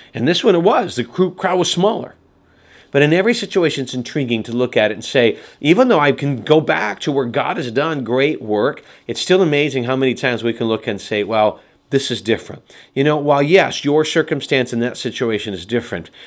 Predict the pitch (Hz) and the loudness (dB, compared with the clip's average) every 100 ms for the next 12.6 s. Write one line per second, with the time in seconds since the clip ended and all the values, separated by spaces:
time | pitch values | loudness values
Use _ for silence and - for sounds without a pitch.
0 | - - 120 113 135 151 143 135 123 120 | -20 -2 0 4 4 4 2 2 2 -2
1 | - - 165 110 87 80 - 90 98 82 | -8 -2 2 2 -2 -12 -16 -10 -10 -10
2 | - - - _ _ _ 131 127 117 127 | -14 -20 -20 _ _ _ -2 2 0 0
3 | - 107 80 - - - - 110 107 - | -2 -2 -4 -18 -20 -20 -12 -6 -4 -4
4 | - 135 185 120 - 104 - _ 117 - | 2 4 4 2 -4 -8 -10 _ -6 -6
5 | - 151 160 156 - 139 127 107 95 95 | 2 4 4 0 -2 0 0 0 -2 -6
6 | - - - 110 107 - 143 113 113 131 | -10 -18 -8 -6 -4 0 0 2 2 2
7 | 151 113 117 107 104 - _ 110 110 104 | 2 0 0 2 0 -6 _ -4 -2 -2
8 | - 87 87 98 - _ _ _ _ _ | -4 -10 -12 -14 -16 _ _ _ _ _
9 | _ _ _ _ 151 156 147 135 143 165 | _ _ _ _ 0 2 4 4 4 4
10 | 170 135 127 101 117 - 135 110 113 113 | 2 0 -2 -2 -6 -4 -4 0 0 0
11 | 110 - - 123 120 117 - - 131 123 | -2 -8 -8 -6 -6 -8 -6 -4 -2 0
12 | 139 160 - 95 98 | 0 -2 -4 -6 -10